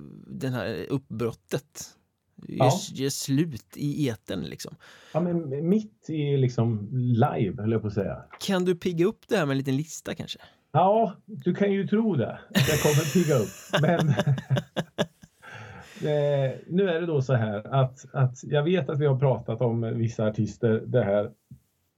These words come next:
Speaker 2: eh, avsnittet.
Speaker 1: Mm.
Speaker 2: Men,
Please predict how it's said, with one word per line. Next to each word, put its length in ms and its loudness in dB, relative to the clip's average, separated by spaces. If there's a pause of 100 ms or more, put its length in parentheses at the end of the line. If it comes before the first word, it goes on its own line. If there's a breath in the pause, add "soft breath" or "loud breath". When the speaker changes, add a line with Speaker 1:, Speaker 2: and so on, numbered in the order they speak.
(120)
Speaker 2:
eh, 1400 -2
avsnittet. 500 0 (260)
Speaker 1:
Mm. 200 2 (680)
Speaker 2:
Men, 420 2